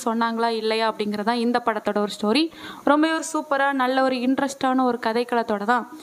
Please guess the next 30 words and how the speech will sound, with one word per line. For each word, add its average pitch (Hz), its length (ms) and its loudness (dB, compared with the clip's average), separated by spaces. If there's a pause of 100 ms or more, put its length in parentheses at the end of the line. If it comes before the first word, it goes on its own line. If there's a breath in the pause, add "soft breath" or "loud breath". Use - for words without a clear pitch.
(160 loud breath)
இந்த 285 380 4
பிரேமலு 247 400 4
படம் 233 340 0
வந்து 220 180 0
இருக்கு. 247 480 -2 (120)
அதுவும் 247 300 0
இந்த 269 280 2
படத்தோட 226 460 0
director 240 500 0
வந்து 208 420 -2 (440 loud breath)
ஹிரிஷ் 302 460 0
ஹேபிம். 247 400 0 (320 loud breath)
அதுவும் 285 380 4
இந்த 277 200 4
படத்தோட 247 460 2
கதை 247 360 2
எழுதுனது 233 340 0
வந்து 233 460 0
ஹிரிஷ் 262 360 0
கேபிம், 269 580 2
அப்புறம் 233 520 0 (140)
ஹிரண் 262 420 4
ஜோஷி. 220 460 2 (380 loud breath)
அதுவும் 311 320 6
இந்த 302 220 4
படத்தோட 247 300 4
தயாரிப்பாளராக 247 1000 2
வந்து 220 280 2
பகத் 233 460 2
பாசில், 269 460 2